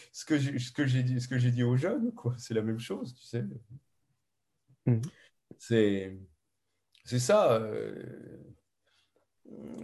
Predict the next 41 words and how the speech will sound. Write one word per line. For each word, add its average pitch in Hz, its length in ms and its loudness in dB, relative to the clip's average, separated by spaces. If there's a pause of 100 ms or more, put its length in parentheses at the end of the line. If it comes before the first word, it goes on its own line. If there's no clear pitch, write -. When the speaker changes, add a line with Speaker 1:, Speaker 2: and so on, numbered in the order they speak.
(140)
Speaker 1:
ouais, 131 720 6 (800)
et, 127 80 -6
et, 147 600 2
et, 160 180 4
ayez 175 220 4
confiance, 160 600 2
ayez 156 300 2
confiance 165 720 2
et, 120 340 -2 (480)
et, - 1200 -6
et 110 60 0
puis, 127 340 -2
euh, 113 80 4
re-, 110 400 4
re-, 113 240 0
re-, 139 200 2
relevez 151 380 6
vos 139 160 2
manches, 175 360 6
regardez-vous 139 480 2
dans 135 120 4
la 117 120 6
glace 151 500 4
et, 113 140 -4
euh, 104 240 -4 (680)
et 113 200 -2
faites 131 220 -2
ce - 60 -12
qu'il 120 140 -4
y 117 40 6
a 113 60 10
de 113 60 4
mieux, 165 320 2
parce 120 140 -8
que 147 100 -2
l'humanité, 123 540 4
c'est 110 180 -4
vaste, 156 400 4
hein, 107 100 -2
quand 104 160 -8
même. 90 280 -8